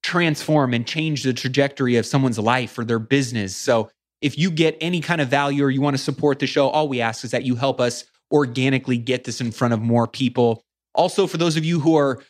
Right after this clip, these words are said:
really looking to accelerate your wealth building journey and unlock more financial freedom, get more time back, and just level up your life, your business, your finances, be sure to head over to the rich life academy dot com to check out all the amazing products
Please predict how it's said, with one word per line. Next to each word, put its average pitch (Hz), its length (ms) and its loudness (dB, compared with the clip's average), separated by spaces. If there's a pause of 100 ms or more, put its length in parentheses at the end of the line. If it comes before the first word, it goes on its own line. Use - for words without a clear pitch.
(140)
really 175 320 4
looking 151 360 0
to 143 120 -2
accelerate 135 480 2
your 131 100 2
wealth 127 300 0
building 127 300 0
journey 123 500 0 (220)
and 127 100 2
unlock 127 340 0
more 139 140 0
financial 117 540 -4
freedom, 117 460 -4
get 156 260 0
more 135 260 0
time 120 460 -2
back, 113 360 -2
and 117 140 -6
just 151 220 -2 (320)
level 151 520 0
up 143 280 -2
your 120 160 2
life, 131 380 0
your 131 140 0
business, 127 520 0
your 127 120 2
finances, 131 600 -2
be 170 120 -2
sure 208 160 2
to 175 60 2
head 170 140 2
over 160 160 0
to 175 240 -2
the 151 100 2
rich 147 220 0
life 147 180 0
academy 139 400 -4
dot 131 260 -2
com 135 280 -2
to 123 60 -2
check 131 260 -2
out 131 100 0
all 127 120 2
the 127 100 0
amazing 127 400 -2
products 156 540 -2